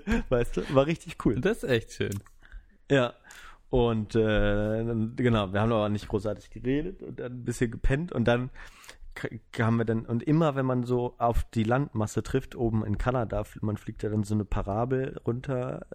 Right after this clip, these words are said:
Speaker 1: über Kanada nach Süden und immer wenn man da ge-, rausgekommen ist, in,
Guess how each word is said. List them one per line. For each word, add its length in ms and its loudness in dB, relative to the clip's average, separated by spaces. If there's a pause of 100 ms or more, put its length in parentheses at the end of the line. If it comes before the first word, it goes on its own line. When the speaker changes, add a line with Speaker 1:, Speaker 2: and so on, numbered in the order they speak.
Speaker 1:
über 280 -2
Kanada 640 0
nach 340 -4
Süden 400 -4 (600)
und 240 4
immer 220 4
wenn 80 2
man 120 4
da 220 4
ge-, 80 -4
rausgekommen 880 -2
ist, 200 -6
in, 180 2